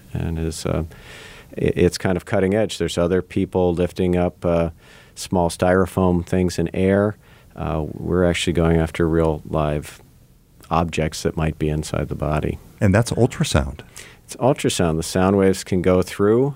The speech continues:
Speaker 1: the body without causing injury. We can focus them so that they get to a more intense region that can cause a therapy,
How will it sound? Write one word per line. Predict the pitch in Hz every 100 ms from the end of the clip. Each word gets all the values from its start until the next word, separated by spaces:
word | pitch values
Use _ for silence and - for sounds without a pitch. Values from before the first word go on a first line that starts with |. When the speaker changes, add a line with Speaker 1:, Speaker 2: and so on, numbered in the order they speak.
| - -
Speaker 1:
the | 151
body | 90 80 87 120 - _ - - - - - _
without | 92 90 85 98 -
causing | 104 110 123
injury. | 92 87 92 90 113 - - - - -
We | 95
can | 87 92
focus | - - 107 156 101 -
them | 101 90 95
so | 98 101
that | 95 90
they | 95
get | 90 92 -
to | 92 87 -
a | 87
more | 92 90 85
intense | 82 - 113 127 - - - _ -
region | 95 117 143 87 80
that | 87 73
can | - 82
cause | 80 82 85
a | 78
therapy, | - 110 110 - 85 90